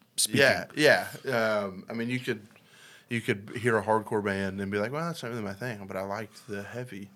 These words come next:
Speaker 1: Right.
Speaker 2: And then you might end up being like, "Yo,
Speaker 1: Those,
Speaker 2: metalcore
Speaker 1: all those
Speaker 2: is really cool."
Speaker 1: suggested,
Speaker 2: Yeah.
Speaker 1: all those suggested, you
Speaker 2: Dude,
Speaker 1: might like this,
Speaker 2: suggested
Speaker 1: you might like
Speaker 2: artists,
Speaker 1: this. Yeah.
Speaker 2: like, on Apple Music or
Speaker 1: If you're searching
Speaker 2: Spotify,
Speaker 1: for it.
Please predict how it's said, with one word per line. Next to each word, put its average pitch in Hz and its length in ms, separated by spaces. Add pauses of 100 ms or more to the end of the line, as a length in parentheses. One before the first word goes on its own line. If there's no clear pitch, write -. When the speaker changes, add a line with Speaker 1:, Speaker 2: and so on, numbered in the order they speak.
(120)
Speaker 1:
Right. 98 320
Speaker 2:
And 135 100
then 151 60
you 170 100
might 147 180
end 135 160
up 131 160
being 120 300
like, 107 300
"Yo, 123 180
Speaker 1:
Those, 107 260
Speaker 2:
metalcore - 60
Speaker 1:
all 107 100
those 101 240
Speaker 2:
is 107 60
really 113 180
cool." 104 140
Speaker 1:
suggested, 98 460
Speaker 2:
Yeah. 170 220
Speaker 1:
all 107 80
those 101 140
suggested, 104 720
you 107 80
Speaker 2:
Dude, 135 140
Speaker 1:
might 113 240
like 113 200
this, 156 200
Speaker 2:
suggested 175 320
Speaker 1:
you 117 60
might 117 200
like 151 80
Speaker 2:
artists, 123 220
Speaker 1:
this. 110 480 (220)
Yeah. 98 240
Speaker 2:
like, 120 320 (260)
on 110 360 (260)
Apple 123 240
Music 120 320
or - 20
Speaker 1:
If 170 100
you're 117 120
searching 131 260
Speaker 2:
Spotify, 131 260
Speaker 1:
for 92 60
it. - 100